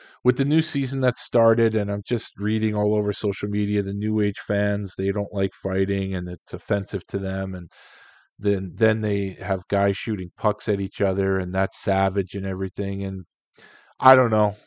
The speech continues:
I just, I just don't know. And aside from this show, you really should be listening to two other shows. The first show is the Fourth Line Voice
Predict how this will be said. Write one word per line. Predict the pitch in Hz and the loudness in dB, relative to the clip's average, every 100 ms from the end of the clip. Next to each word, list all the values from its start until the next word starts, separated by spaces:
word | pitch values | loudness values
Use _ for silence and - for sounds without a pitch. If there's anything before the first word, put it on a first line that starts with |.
| _ _ _ | _ _ _
I | 113 120 | 4 4
just, | 117 113 - | 2 -8 -4
I | 120 123 | 2 2
just | 113 - | 2 -2
don't | 107 98 | -2 -2
know. | 95 90 - - - - - | -6 -8 -8 -20 -20 -20 -2
And | 139 135 131 - _ _ _ _ - | 6 6 4 -4 _ _ _ _ -4
aside | 123 - 151 160 | 0 6 8 8
from | - 147 | 4 -2
this | 131 113 | 0 -2
show, | - 113 | 2 2
you | 107 107 | 2 0
really | 110 113 104 | 0 0 0
should | 117 101 | -2 -2
be | 104 | -2
listening | 104 101 - 92 | -2 -4 -8 -12
to | - | -14
two | - 107 | -6 -2
other | 92 90 | -2 -2
shows. | 85 - 85 82 | -8 -10 -12 -16
The | - | -10
first | - 143 - | 0 0 0
show | 117 101 101 | -2 0 0
is | |
the | - | -4
Fourth | - 110 101 | -4 -2 -2
Line | 95 95 | -4 -8
Voice | 90 92 | -8 -10